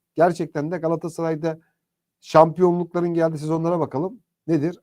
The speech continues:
Atan ve tutan. Icardi'den sonra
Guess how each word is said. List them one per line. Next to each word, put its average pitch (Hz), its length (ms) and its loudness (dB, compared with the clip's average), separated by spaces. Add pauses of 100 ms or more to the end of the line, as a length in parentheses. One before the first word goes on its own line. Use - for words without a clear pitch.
Atan 160 320 0
ve 151 80 -2
tutan. - 320 -6 (520)
Icardi'den 175 520 6
sonra 190 460 4